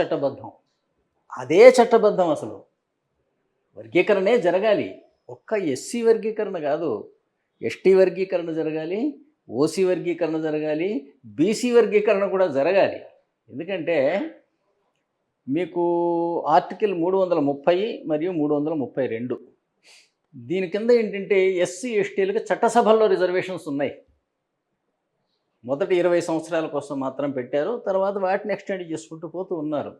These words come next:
ఎస్సీ, ఎస్టీ అనే పేరుతో ఉంది. ఆ జాబితా నుంచి మీరు కొన్ని కులాలను తొలగించడానికి వీల్లేదు,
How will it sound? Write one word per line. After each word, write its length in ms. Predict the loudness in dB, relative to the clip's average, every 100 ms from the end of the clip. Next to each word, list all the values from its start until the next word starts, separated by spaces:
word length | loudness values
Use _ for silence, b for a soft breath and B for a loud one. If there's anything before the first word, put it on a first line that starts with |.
| _ _ _ _ _ _ _ _
ఎస్సీ, 380 | -10 -10 -8 -6
ఎస్టీ 420 | -4 -6 -4 -4
అనే 140 | -2 -2
పేరుతో 360 | -4 -6 -8
ఉంది. 280 | -10 -12 -18 _ _ _ _ _ _ _ _ _ _ _ _
ఆ 140 | 2 2
జాబితా 560 | 6 8 8 8 4
నుంచి 280 | 4 2 0
మీరు 600 | 2 4 6 6 2 -8 -6
కొన్ని 200 | 0 0
కులాలను 500 | 4 6 6 6 2
తొలగించడానికి 760 | 2 2 2 0 0 0 0 0
వీల్లేదు, 680 | 0 0 0 0 -2 -4